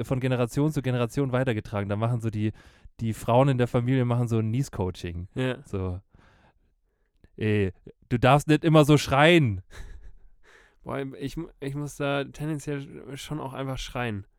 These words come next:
Speaker 1: Ja.
Speaker 2: Und du bist auch ein, du bist ein sehr, sehr lauter Nieser,
Speaker 1: Ich schrei
Speaker 2: ne?
Speaker 1: auch richtig
Speaker 2: Ja.
Speaker 1: laut rum, ja.
Speaker 2: Versteh ich.
Speaker 1: Ja.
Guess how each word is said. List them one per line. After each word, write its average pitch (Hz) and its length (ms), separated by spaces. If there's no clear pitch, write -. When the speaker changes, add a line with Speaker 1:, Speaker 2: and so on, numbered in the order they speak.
Speaker 1:
Ja. 104 240
Speaker 2:
Und 120 120
du 135 60
bist 151 160
auch 135 160
ein, 127 380
du 127 60
bist 139 120
ein 127 140
sehr, 135 200
sehr 131 120
lauter 123 380
Nieser, 107 120
Speaker 1:
Ich - 140
schrei 131 220
Speaker 2:
ne? 113 80
Speaker 1:
auch 117 140
richtig 107 240
Speaker 2:
Ja. 110 60
Speaker 1:
laut 95 140
rum, 92 260
ja. 92 160
Speaker 2:
Versteh - 320
ich. - 160
Speaker 1:
Ja. 101 160